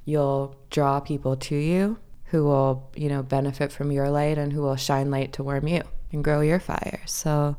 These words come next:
yeah, and I think that's Sagittarius being the next. So the three fire signs are, like, Aries, Leo, and Sagittarius. And I think of them as, like, incrementally growing fires. So it's like Aries is the match,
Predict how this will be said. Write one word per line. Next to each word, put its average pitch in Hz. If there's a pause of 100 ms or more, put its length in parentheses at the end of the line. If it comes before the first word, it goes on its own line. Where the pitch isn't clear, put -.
(120)
yeah, 165
and 160
I 175
think 220
that's 254
Sagittarius 165
being 160
the 151
next. 143
So -
the 175
three 233
fire 180
signs 180
are, 156
like, 147
Aries, 151
Leo, 143 (260)
and 139
Sagittarius. 139 (180)
And 143
I 165
think 175
of 185
them 180
as, 160
like, 147
incrementally 151
growing 135 (140)
fires. -
So -
it's 143
like 147 (120)
Aries 165
is 156
the 143
match, 143